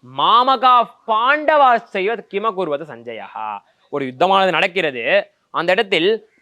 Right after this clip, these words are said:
பாண்டவனுடைய, பாண்டனுடைய புத்திரர்களான பாண்டவர்கள் என்ன செய்கிறாங்க, கௌரவர்கள் என்ன செய்கிறாங்க அப்படின்னு வந்து சஞ்சயனை பார்த்து திருதராஷ்டிரன் கேட்பதா இந்த பகவத்கீதை ஆரம்பிக்கிறது. அதுக்கு சஞ்சயன் வந்து என்னெல்லாம் நடக்குதுன்னு சொல்ல கிருஷ்ணர் அந்த பக்கம் உபதேசத்தை ஆரம்பிக்கிறார்.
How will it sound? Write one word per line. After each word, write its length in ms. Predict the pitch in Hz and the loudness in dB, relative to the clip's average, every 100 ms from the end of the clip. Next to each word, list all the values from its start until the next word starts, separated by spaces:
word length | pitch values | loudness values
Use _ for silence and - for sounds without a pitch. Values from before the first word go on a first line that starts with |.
| _ 233 | _ 2
பாண்டவனுடைய, 580 | 247 294 269 247 233 208 | 4 4 4 2 2 0
பாண்டனுடைய 440 | 214 240 269 247 220 196 | 2 2 4 4 2 0
புத்திரர்களான 480 | 202 247 233 214 180 | 0 2 2 2 0
பாண்டவர்கள் 560 | - 208 269 240 196 | 2 4 4 2 0
என்ன 180 | 190 285 | 0 0
செய்கிறாங்க, 560 | 226 254 220 185 147 113 | 0 0 0 -2 -6 0
கௌரவர்கள் 400 | 208 269 240 233 | 2 4 2 2
என்ன 60 | |
செய்கிறாங்க 480 | 226 226 208 156 127 | 0 0 0 -2 -6
அப்படின்னு 240 | 165 156 | -6 -8
வந்து 60 | 151 | -10
சஞ்சயனை 340 | 151 151 185 | -10 -6 -6
பார்த்து 340 | 131 143 190 135 | -6 -8 -8 -8
திருதராஷ்டிரன் 380 | 160 202 170 135 | -2 -2 -2 -4
கேட்பதா 280 | 147 143 143 | -6 -2 -2
இந்த 120 | 196 | -2
பகவத்கீதை 320 | 147 160 156 | -4 -2 2
ஆரம்பிக்கிறது. 560 | 147 151 135 117 110 - _ _ _ | 2 2 -2 -14 -16 -18 _ _ _
அதுக்கு 280 | 180 175 185 | -4 -2 -4
சஞ்சயன் 280 | 202 214 170 | 0 0 -2
வந்து 240 | 147 180 | -4 -6
என்னெல்லாம் 240 | 151 160 | -4 -6
நடக்குதுன்னு 340 | 147 135 135 127 | -4 -6 -8 -12
சொல்ல 440 | 117 123 214 - _ _ | -6 -2 -2 -4 _ _
கிருஷ்ணர் 220 | 226 254 | -4 0
அந்த 120 | 185 151 | 0 0
பக்கம் 180 | 165 | -2
உபதேசத்தை 420 | 175 175 143 139 160 | 0 0 0 0 0
ஆரம்பிக்கிறார். 520 | 143 131 110 110 | 0 -4 -14 -18